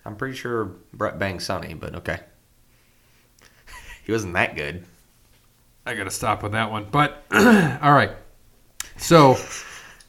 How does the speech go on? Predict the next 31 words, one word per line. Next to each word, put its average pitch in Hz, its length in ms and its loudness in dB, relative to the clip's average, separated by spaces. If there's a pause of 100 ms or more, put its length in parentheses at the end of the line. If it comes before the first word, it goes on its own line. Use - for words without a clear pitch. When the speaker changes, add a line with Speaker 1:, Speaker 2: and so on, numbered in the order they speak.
(600)
Speaker 2:
they 156 60 2
both 202 180 8
had 185 180 6
Bret 160 140 8
in 156 40 2
their 143 140 2
life. 120 340 2
Owen 240 320 8
was 196 140 4
fantastic 165 640 2
in 160 60 0
the 147 80 0
ring 127 240 0
and 123 100 -2
hilarious 117 520 2
out 156 140 0
of 156 60 0
the 131 80 2
ring. 104 300 -2
Who 220 260 4
was 233 180 2
prouder 156 480 4
of 120 140 0
winning 131 280 2
Slammy 135 540 2
Awards 110 400 -2
than 120 180 -4
him? 123 480 2
Speaker 1:
True. 117 420 0
Very 90 300 -2
true. 117 280 -2